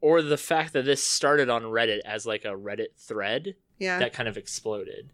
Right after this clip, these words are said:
Speaker 2: Oh, boy.
Speaker 1: I guess. I haven't heard about this until literally today. I was literally looking for weird, weird things. Man with micro penis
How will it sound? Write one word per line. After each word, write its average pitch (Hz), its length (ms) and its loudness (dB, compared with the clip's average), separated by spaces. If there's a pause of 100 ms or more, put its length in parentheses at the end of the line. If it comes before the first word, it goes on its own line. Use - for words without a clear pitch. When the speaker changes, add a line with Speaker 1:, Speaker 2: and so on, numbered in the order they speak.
Speaker 2:
Oh, 90 80 -12
boy. - 280 -14
Speaker 1:
I 110 100 -4
guess. - 600 -8
I 123 60 -2
haven't 123 300 2
heard 120 120 2
about 110 180 2
this 107 220 -6
until 110 320 -8 (380)
literally 147 320 2
today. 117 340 -2
I 113 80 -2
was 117 180 -4
literally 117 280 -4
looking 113 240 -8
for 127 120 -12
weird, 127 260 -8 (300)
weird 160 280 -4
things. 139 400 -2
Man 196 340 2
with 247 160 2
micro 156 440 4
penis - 840 -10